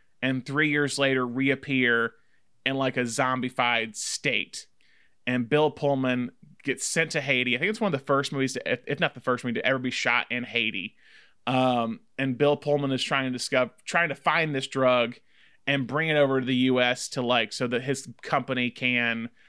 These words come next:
monetize it to, to, to start making money off of it. It's an underrated Craven movie. Like, there are some really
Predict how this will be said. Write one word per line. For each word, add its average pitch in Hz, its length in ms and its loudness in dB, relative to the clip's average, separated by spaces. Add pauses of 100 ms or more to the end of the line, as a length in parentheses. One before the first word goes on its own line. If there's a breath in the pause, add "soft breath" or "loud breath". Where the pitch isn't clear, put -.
monetize 123 720 0
it 92 180 -8
to, 123 120 -4
to, 117 220 -2
to 117 200 -2
start 120 280 -2
making 123 220 -2
money 117 220 0
off 110 200 -2
of 104 120 -4
it. - 120 -10 (480 soft breath)
It's 170 200 -4
an - 100 0
underrated 240 580 2
Craven 190 460 0
movie. - 440 -6 (720)
Like, 139 400 2 (100)
there 175 280 2
are 185 60 2
some 156 360 -4
really 214 560 2